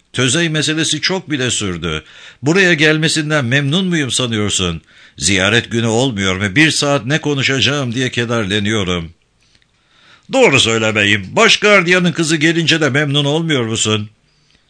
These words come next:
Sen de mi hacı? Ben şaşırdım vallahi. Elin kızını lekeleyeceksiniz. Benim ne suçum var? Şefika söyledi. Şefika'nın Allah belasını versin. Bir kızıyorum ki neredeyse kaltağı yere yıkıp döveceğim.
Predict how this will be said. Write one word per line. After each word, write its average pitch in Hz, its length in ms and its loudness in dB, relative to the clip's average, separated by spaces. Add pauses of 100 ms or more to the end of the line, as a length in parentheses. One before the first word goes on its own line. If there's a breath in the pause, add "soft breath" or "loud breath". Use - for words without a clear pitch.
(240 soft breath)
Sen 104 340 -4
de 95 80 0
mi 82 80 -4
hacı? 78 460 -4
Ben 98 280 -2
şaşırdım 95 640 -2
vallahi. 80 520 -6
Elin 139 320 0
kızını 127 400 -4
lekeleyeceksiniz. 104 1160 -2 (800 soft breath)
Benim 156 300 2
ne 208 120 4
suçum 233 440 -2
var? 147 140 2
Şefika 180 560 2
söyledi. 139 580 0 (640 soft breath)
Şefika'nın 95 680 -2
Allah 107 400 -4
belasını 92 600 0
versin. 76 560 -6
Bir 165 200 -2
kızıyorum 101 640 -4
ki 80 280 -4 (340 loud breath)
neredeyse 156 560 2
kaltağı 143 480 0
yere 151 260 2
yıkıp 127 360 -4
döveceğim. 87 640 -2